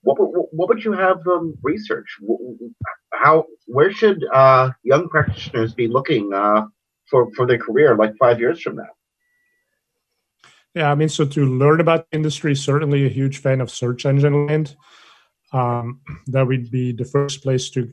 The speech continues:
Speaker 2: to go and look. And then I think m-, maybe sort of embedded in your question is, like, are we even, i-, is someone who goes into P P C now, do they have a five-year path,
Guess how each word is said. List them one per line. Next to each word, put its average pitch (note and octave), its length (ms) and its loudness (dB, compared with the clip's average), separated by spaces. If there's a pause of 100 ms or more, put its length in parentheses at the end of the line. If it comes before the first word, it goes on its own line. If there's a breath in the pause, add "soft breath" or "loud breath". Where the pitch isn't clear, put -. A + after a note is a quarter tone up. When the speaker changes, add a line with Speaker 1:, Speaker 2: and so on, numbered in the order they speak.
Speaker 2:
to B2+ 80 -6
go B2+ 160 -2
and A#2+ 120 -4
look. C#3+ 320 -2
And F3+ 240 -2
then F3+ 80 4
I F3+ 80 6
think F3 460 2 (1000 soft breath)
m-, D#3 440 -2
maybe D#3 260 4
sort D3 240 4
of C#3 80 2
embedded C#3+ 380 4
in C#3 80 2
your C3 200 2
question D3+ 360 2
is, C3+ 200 2
like, B2+ 240 -2
are C#3 200 2
we C3+ 140 2
even, B2+ 500 -2 (120)
i-, D3 60 -6
is D3+ 240 -2
someone C#3+ 560 0 (100)
who C3+ 120 -2
goes C#3 260 4
into C#3+ 220 -2
P C#3+ 160 -2
P C#3 120 -4
C C3+ 220 -4
now, C3+ 600 0 (440)
do B2+ 120 -2
they C3 100 2
have A#2+ 180 -2
a D3 80 4
five-year E3 540 0
path, F3+ 380 0